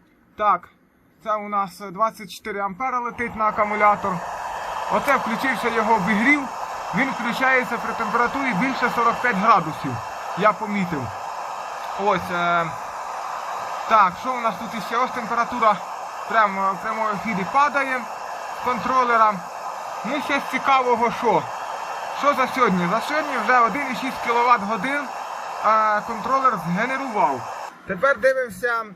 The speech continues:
е, що видає інвертор. Інвертор видає один і вісім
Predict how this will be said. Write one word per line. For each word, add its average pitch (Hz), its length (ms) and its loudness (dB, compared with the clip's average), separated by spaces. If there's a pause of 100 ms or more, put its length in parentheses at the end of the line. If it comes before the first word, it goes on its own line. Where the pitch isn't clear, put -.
е, 220 300 -8
що 269 200 -8
видає 254 400 0
інвертор. 180 500 -2 (380)
Інвертор 240 480 -2
видає 226 400 -4
один 214 280 -4
і 214 60 -8
вісім 302 280 -8